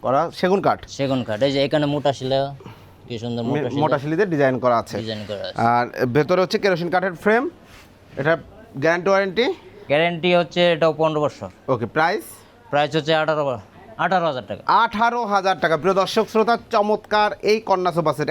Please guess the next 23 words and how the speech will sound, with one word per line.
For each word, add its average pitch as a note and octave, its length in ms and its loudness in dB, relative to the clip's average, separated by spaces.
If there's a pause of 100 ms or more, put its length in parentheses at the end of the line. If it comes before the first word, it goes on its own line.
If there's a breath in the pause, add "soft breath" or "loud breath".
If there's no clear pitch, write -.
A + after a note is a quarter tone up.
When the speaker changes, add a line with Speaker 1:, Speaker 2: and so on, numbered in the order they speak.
Speaker 1:
একদম F3+ 280 -2
স্পেশাল F#3+ 400 -2
অফার, G3 220 2 (480 loud breath)
আঠারো F#3+ 280 0
হাজার D#3+ 360 0
টাকা। B2+ 160 0 (300 loud breath)
আপনারা F#3+ 320 2
চাইলে G3+ 260 2 (580)
যে C#4+ 140 4
কোনো A#3+ 320 2
ধরনের F#3+ 280 0
কালারে F3+ 320 2
কাস্টমাইজ F3+ 500 0
করতে F3 260 0
পারবেন, F3+ 240 2
ভাইয়ের F#3 220 2
সাথে E3 180 0
আলোচনা D3 280 0
করে C3+ 240 2
নেবেন। A2 180 -2
Speaker 2:
আর - 280 -14
এটা C3+ 80 0
Speaker 1:
এরপরে F3 220 2